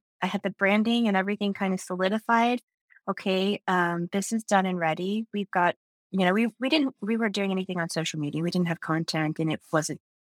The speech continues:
time. It didn't make sense. But we had all of the, we had all the things that we needed in terms of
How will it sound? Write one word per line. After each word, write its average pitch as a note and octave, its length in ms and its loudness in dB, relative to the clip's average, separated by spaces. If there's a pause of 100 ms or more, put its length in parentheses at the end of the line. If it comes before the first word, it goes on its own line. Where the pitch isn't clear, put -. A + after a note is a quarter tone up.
(140)
time. D#3 260 0
It D3 60 -4
didn't D3 160 -4
make D3+ 160 -8
sense. D#3+ 440 -4 (180)
But E3+ 180 0
we F#3 140 2
had F3 180 4
all E3 240 2
of D#3+ 120 -4
the, D#3+ 360 2 (480)
we A#3+ 100 6
had B3+ 100 8
all A#3+ 100 6
the G#3 100 2
things G#3 260 0
that E3+ 120 -2
we F3 120 -4
needed D3+ 420 0
in D#3+ 80 -4
terms D#3 320 -2
of D#3 180 0